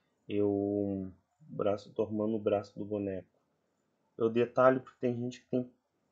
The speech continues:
dificuldade visual e assiste o meu canal.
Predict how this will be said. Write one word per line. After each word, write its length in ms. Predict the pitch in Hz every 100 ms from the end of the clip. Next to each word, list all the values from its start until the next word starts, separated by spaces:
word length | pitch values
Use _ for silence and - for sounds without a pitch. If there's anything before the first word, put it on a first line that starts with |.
| - 123
dificuldade 720 | - - - 123 117 113 110
visual 540 | 104 104 101 110 117
e 100 | 120
assiste 380 | 117 - - -
o 40 |
meu 300 | 110 110 113 _ _ _ _ _ _
canal. 540 | - 117 117 98 85